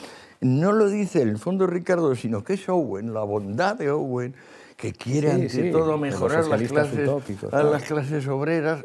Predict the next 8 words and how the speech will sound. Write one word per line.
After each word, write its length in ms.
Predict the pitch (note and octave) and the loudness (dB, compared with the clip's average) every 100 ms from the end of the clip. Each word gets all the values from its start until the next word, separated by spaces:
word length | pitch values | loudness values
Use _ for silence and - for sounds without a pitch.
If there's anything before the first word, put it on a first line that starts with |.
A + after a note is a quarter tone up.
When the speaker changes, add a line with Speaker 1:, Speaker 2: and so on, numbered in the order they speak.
| - | -2
Speaker 1:
la 220 | C#3+ C#3 | -2 -2
que 80 | B2+ | -4
interpreta 640 | C3 B2 D#3 C#3 F3+ G3 G3+ | -8 -4 -2 2 2 2 -2
que 100 | D#3 | 0
dice, 300 | D3+ C#3 A#2+ | 0 0 -2
"No, 220 | A#2 B2+ - - - - _ _ _ | -2 -2 -8 -20 -20 -20 _ _ _
sobro 440 | - G3 G3 F#3+ | 2 4 6 4
yo". 240 | C3+ D3+ | 4 0